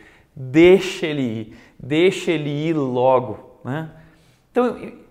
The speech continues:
imagina isso. Imagina a sua vida não ser celebrada, não ser comemorada, ima-, imagina não deixar marcas. Portanto,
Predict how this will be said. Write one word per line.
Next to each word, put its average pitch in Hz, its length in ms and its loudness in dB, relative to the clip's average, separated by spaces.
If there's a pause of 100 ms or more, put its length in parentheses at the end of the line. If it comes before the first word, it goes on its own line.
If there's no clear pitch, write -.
(120)
imagina 214 500 -4
isso. 127 420 -10 (960)
Imagina 196 920 -2
a 156 80 -4
sua 170 280 -2
vida 170 640 -2 (580)
não 170 200 -2
ser 170 300 -4
celebrada, 143 880 -4
não 135 120 -6
ser 156 240 -8
comemorada, 143 720 -2
ima-, 139 140 -6
imagina 165 720 -6
não 185 160 -6
deixar 165 500 -6
marcas. 165 880 -12 (880)
Portanto, 208 600 -2